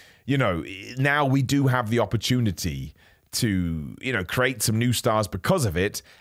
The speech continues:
And then, yes, we'll just get used to it being a world championship. But, uh, you know, look, if, if we're trying to create the, the best possible scenario for it, this is what I mean about it being a little bit of a negative, negative Nancy's. Here we go. Some people ask for it all the time. Now you're getting it. You should appreciate it.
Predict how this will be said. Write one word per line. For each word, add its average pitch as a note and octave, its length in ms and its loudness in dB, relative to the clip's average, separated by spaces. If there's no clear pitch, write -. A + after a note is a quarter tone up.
And A#2+ 120 0
then, A#2 140 0
yes, G#2+ 300 -2
we'll G#2+ 80 2
just A2+ 240 -2
get F2+ 140 -2
used G2+ 240 0
to G2+ 80 0
it - 120 -2
being F#2 240 0
a F2+ 60 -2
world E2+ 240 0
championship. A2 640 -4
But, A#2+ 140 0
uh, C#2 80 -4
you - 100 -6
know, G#2 120 0
look, G2 180 -4
if, A#2 100 -4
if A#2+ 140 -2
we're B2+ 220 2
trying D3 360 0
to B2 100 -2
create A#2 580 0
the, F#2 420 0
the D3+ 140 2
best C#3+ 280 0
possible C#3 340 2
scenario B2 520 2
for A2 360 0
it, - 300 -4
this D#3+ 160 0
is D3 120 0
what D3 120 2
I C#3 60 2
mean F3+ 240 0
about A#2 240 2
it A2+ 80 -2
being A#2 180 0
a A2+ 40 2
little C3 200 2
bit G#2+ 140 2
of F#2+ 80 0
a G2 60 0
negative, G#2 560 -2
negative F2 300 -2
Nancy's. F2 440 -2
Here A2 120 0
we D2+ 100 -4
go. D#2+ 320 -2
Some C#3+ 180 -2
people B2+ 220 2
ask B2+ 140 2
for C#3+ 60 0
it - 40 0
all C3+ 60 0
the B2+ 100 -2
time. C#3 280 0
Now G#2+ 100 0
you're A2 80 0
getting A#2 240 0
it. C2 40 -4
You A1 60 -8
should - 140 -6
appreciate D#2+ 420 0
it. - 100 -16